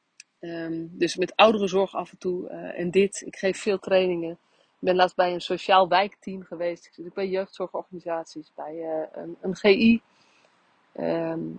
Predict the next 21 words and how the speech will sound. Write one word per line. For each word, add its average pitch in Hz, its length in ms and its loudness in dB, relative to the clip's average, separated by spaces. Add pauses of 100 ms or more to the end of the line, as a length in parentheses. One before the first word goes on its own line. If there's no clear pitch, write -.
(100)
eh, 185 200 -14
ik - 60 -10
ben 175 140 4
benaderd 175 460 4
door 160 140 -2
een 170 140 -4
team 190 220 0
van 180 100 -2
de 175 60 4
Raad 175 220 6
voor 185 80 -10
de 180 60 -10
Kinderbescherming, 226 840 0
wat 208 160 -16
ik - 40 -20
echt - 200 -8
super - 540 -2
gaaf 202 360 -2
vind, 175 340 -6
eh, 175 100 -4 (240)
dat 170 180 -4